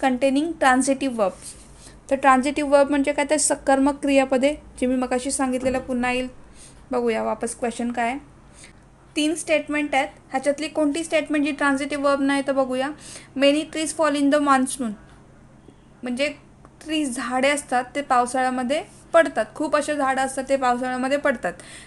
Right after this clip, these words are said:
ह्याची क्रिया म्हणजे कशावर होते तर हा intransitive verb आहे, कारण की कर्त्याची क्रिया कर्त्यावरच घडते, ती पुढे जात नाही. ओके, तर हा wrong आहे. Woodman fell trees. ओके, Woodman म्हणजे काय, जे लाकूड तोडे असतात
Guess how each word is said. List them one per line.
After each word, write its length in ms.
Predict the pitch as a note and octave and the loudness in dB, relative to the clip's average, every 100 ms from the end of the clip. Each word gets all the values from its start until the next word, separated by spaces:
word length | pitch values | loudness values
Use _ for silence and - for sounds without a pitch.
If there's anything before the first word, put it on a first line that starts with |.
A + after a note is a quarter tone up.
| - | -6
ह्याची 220 | B3+ D4+ | -6 -4
क्रिया 360 | C#4+ D4+ D4 D4 | -4 2 4 4
म्हणजे 200 | D4 D4+ | 2 4
कशावर 340 | D#4 D4+ D#4 | 4 8 8
होते 420 | D4+ - A#3 B3 - - - - - - - - | 6 2 -4 -4 -10 -20 -20 -20 -20 -16 -16 -2
तर 80 | C#4+ | 2
हा 80 | C#4 D4+ | 2 0
intransitive 680 | D4+ E4 E4 D#4 C#4 C#4 C4+ | 2 2 4 4 2 0 0
verb 220 | B3 A3+ G#3 | 2 0 0
आहे, 80 | |
कारण 160 | G3+ A#3+ | -2 -2
की 100 | D4 | -2
कर्त्याची 480 | C#4 C#4 C#4 C#4+ D4+ | 0 0 0 0 -2
क्रिया 280 | C#4+ D4 D#4+ | -2 0 0
कर्त्यावरच 640 | E4+ E4 F4 E4+ E4+ D4+ | 2 4 6 6 6 4
घडते, 240 | C#4+ - | 0 0
ती 120 | A3 | -4
पुढे 260 | C4 D4 D4+ | -6 -4 -2
जात 180 | C#4+ D#4+ F#4+ | 2 0 0
नाही. 260 | F4 A3 - - - - - - - | 0 0 -2 -16 -20 -18 -20 -18 -12
ओके, 240 | B3+ E4 A#3+ - - - - - | -6 -4 -4 -6 -20 -20 -14 -8
तर 100 | C4 | -4
हा 220 | B3+ C4 | 0 2
wrong 360 | C4+ B3+ B3+ B3 | 4 4 2 0
आहे. 100 | B3+ - - - - | -6 -10 -20 -20 -4
Woodman 460 | C#4+ D#4+ C#4+ E4+ F#4 | 2 4 4 2 2
fell 460 | - - D4 D4+ D#4+ - - | -2 2 4 4 0 -10 -10
trees. 460 | - C#4 G#3 - - - - - - - - - - | -2 -2 -2 -6 -8 -16 -18 -18 -20 -20 -20 -20 -10
ओके, 320 | C4 C4+ D4 - | -6 0 0 0
Woodman 400 | C4+ D4 D4+ E4+ | -2 0 2 0
म्हणजे 280 | E4+ D#4+ D#4+ | 0 -2 -2
काय, 320 | D#4 C4 B3+ | -2 0 0
जे 140 | C4 | 0
लाकूड 360 | C#4+ B3+ - D4 | 2 2 0 -2
तोडे 180 | D4+ C4+ | 0 0
असतात 240 | C4 B3+ | -2 -4